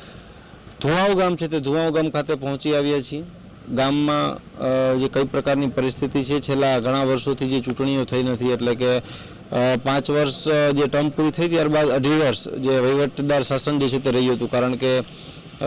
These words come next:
જે ઝવેરી પંચનો રિપોર્ટ આવ્યા બાદ પણ ચૂંટણીઓ થઈ નથી અને આખરે ચૂંટણી જાહેર થઈ છે.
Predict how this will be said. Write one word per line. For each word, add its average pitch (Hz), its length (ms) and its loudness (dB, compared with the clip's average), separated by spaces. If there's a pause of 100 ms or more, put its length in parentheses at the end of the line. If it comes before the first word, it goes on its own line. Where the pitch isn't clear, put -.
(260)
જે 123 140 0
ઝવેરી 135 280 2
પંચનો 139 340 -2
રિપોર્ટ 139 300 0
આવ્યા 143 220 2
બાદ 143 160 2
પણ 139 200 -2
ચૂંટણીઓ 135 360 0
થઈ 143 160 0
નથી 151 280 0
અને 147 140 2
આખરે 139 300 0
ચૂંટણી 147 340 -2
જાહેર 135 260 2
થઈ 147 220 0
છે. 117 400 -6